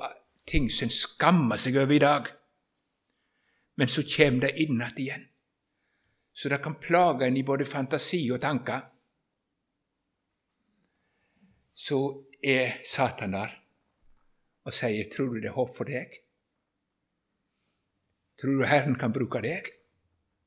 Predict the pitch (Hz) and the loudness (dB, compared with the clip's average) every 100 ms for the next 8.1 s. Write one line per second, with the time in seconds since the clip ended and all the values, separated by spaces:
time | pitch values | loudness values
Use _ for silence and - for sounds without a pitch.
0 | _ _ _ _ _ _ _ _ _ _ | _ _ _ _ _ _ _ _ _ _
1 | 110 98 90 - - _ _ _ _ _ | -6 -4 -6 -10 -12 _ _ _ _ _
2 | _ _ _ _ _ _ _ _ _ 131 | _ _ _ _ _ _ _ _ _ -2
3 | 120 110 110 120 113 113 120 117 - 120 | -2 -2 -6 -6 -8 -8 -8 -8 -10 -14
4 | - - - _ _ _ _ _ _ _ | -12 -12 -14 _ _ _ _ _ _ _
5 | - - - - 143 151 160 160 165 185 | -20 -20 -18 -2 0 4 6 6 6 4
6 | 170 147 147 147 156 156 156 156 175 170 | 4 0 0 2 6 6 6 2 2 2
7 | 151 - 131 139 127 151 143 143 - 139 | -4 0 0 0 0 0 2 2 0 -6